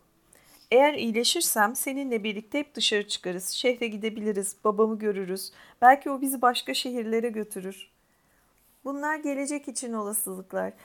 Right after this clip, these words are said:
Ama Josie'nin şunu bilmesi lazım. Bundan daha iyi bir yuvam olamazdı ya da Josie'den daha iyi bir çocuk. Beklediğime çok memnunum. Mağaza yöneticisi beklememe izin verdiği için."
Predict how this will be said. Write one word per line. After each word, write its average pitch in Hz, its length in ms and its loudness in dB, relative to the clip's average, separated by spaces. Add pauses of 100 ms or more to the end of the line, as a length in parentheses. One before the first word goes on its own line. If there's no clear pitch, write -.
(140)
Ama 240 260 0
Josie'nin 262 400 -4
şunu 254 340 -10
bilmesi 247 420 -6
lazım. 196 400 0 (300)
Bundan 285 380 0
daha 277 200 0
iyi 233 200 -4
bir 240 100 -6
yuvam 240 380 4
olamazdı 196 680 -2
ya 214 260 -2
da 233 120 -2
Josie'den 233 540 -2
daha 226 180 0
iyi 214 220 -6
bir 190 80 -12
çocuk. 185 420 -6 (360)
Beklediğime 262 580 -2
çok 269 260 -2
memnunum. 190 480 -6
Mağaza 226 420 0
yöneticisi 208 720 -4
beklememe 220 480 -4
izin 220 300 -4
verdiği 208 500 -4
için." 185 300 -8